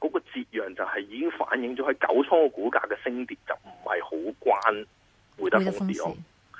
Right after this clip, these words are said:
Speaker 1: 咁會德豐個價格就係摸，即係大，多於，大於就係，通常就係反映佢買，買樓，買賣樓宇啊。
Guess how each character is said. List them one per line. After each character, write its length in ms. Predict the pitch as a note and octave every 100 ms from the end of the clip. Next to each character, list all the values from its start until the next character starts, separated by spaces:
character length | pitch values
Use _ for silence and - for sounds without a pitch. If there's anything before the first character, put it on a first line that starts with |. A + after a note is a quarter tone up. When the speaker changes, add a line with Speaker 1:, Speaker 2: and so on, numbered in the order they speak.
| - -
Speaker 1:
咁 240 | F3+ E3
會 80 | F3
德 80 | E3
豐 220 | - E3
個 80 | C#3+
價 300 | A2+ - F2
格 200 | - F2+ -
就 160 | E2+
係 220 | F2 E2+ F2
摸， 1200 | G#2 A#2 _ _ G2+ G2 - _ A#2 C3+ C#3+ C#3 -
即 60 | -
係 80 | - _
大， 100 | - - - _ _ - _ -
多 400 | D3+ D3 D3+ D3+
於， 260 | C#3 C3+ C#3+ _
大 200 | - E3+
於 260 | G3 C#3+ C#3
就 80 | A#2+
係， 200 | D#2 D#2+ - -
通 180 | - D#3
常 140 | - -
就 60 | F2+
係 60 | -
反 240 | D#2+ G#2
映 140 | G2 B2
佢 140 | F#2+
買， 120 | F#2 - F2+ G2 F#2+ F2+ -
買 260 | F#2 E2 A#2+
樓， 260 | G2+ D2+
買 200 | - F#2
賣 180 | C3+ G#2
樓 300 | F#2+ D#2+ D2+
宇 200 | E2 F#2
啊。 100 | F#2